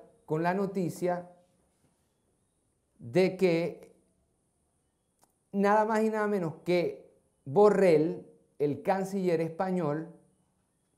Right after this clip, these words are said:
criticó la política de cowboy de Donald Trump. O sea, no re-, no olvidemos que España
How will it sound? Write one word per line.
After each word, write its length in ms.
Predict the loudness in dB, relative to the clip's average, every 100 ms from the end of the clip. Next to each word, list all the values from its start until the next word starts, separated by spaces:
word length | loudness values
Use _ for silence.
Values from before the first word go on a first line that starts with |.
| _ _ _ _
criticó 640 | 2 2 0 -4 2 4
la 220 | 4 2
política 760 | -2 -4 -4 -4 -8 -4 -4 -4 -4
de 220 | -2 0
cowboy 720 | 4 6 8 8 10 8 2 -10 -20 _ _ _ _ _ _ _ _ _ _ -4
de 200 | 0 0
Donald 500 | 0 -2 -4 -10 -10
Trump. 340 | -10 -10 -14
O 500 | -18 _ _ _ _
sea, 160 | 2 2
no 160 | 4 6
re-, 220 | 6 4
no 160 | 6 6
olvidemos 800 | 6 6 10 10 10 6 0 -6
que 160 | -2 -2
España 720 | -2 2 4 4 0 -4 -8